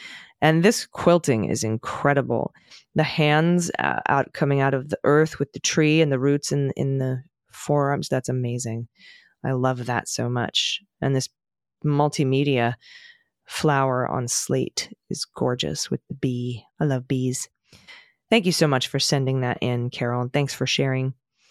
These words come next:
Next up from Richard, he and him. "Dear Beans Queens, my wife and I listen to you most mornings, and yesterday morning I perked up when I heard you mention you wanted to hear from people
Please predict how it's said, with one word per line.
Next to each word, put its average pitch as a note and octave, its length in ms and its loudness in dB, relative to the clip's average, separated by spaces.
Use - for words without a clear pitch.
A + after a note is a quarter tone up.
Next B3+ 180 4
up C4+ 140 6
from B3 280 4
Richard, C#3 440 4
he E3+ 200 4
and D#3+ 140 4
him. E3 320 4
"Dear A3+ 180 6
Beans A3+ 360 2
Queens, A3 480 4
my F3+ 120 6
wife E3 220 6
and F3 80 2
I E3 80 6
listen D#3+ 260 2
to D#3 60 4
you E3 80 6
most D#3 260 4
mornings, C#3+ 380 2
and F3 80 4
yesterday F#3+ 340 4
morning C#3 300 2
I D3+ 60 4
perked F#3+ 320 2
up - 160 4
when E3+ 80 2
I E3 60 4
heard E3+ 200 2
you E3+ 60 2
mention E3+ 320 2
you E3 80 4
wanted F3 180 4
to E3+ 80 4
hear F#3 140 4
from D#3+ 160 -2
people F#3 360 4